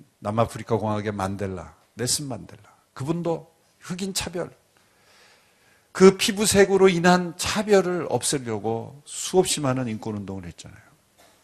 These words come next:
그렇게 수많은 분들이 차별을 철폐하려고, 없애려고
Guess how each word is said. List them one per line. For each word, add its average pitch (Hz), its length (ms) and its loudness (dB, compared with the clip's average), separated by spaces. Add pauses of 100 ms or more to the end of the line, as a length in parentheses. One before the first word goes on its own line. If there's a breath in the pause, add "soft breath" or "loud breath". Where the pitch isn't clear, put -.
(840 soft breath)
그렇게 151 260 4
수많은 151 520 6
분들이 123 580 -2
차별을 135 500 -2 (1300)
철폐하려고, 104 920 -6
없애려고 107 800 0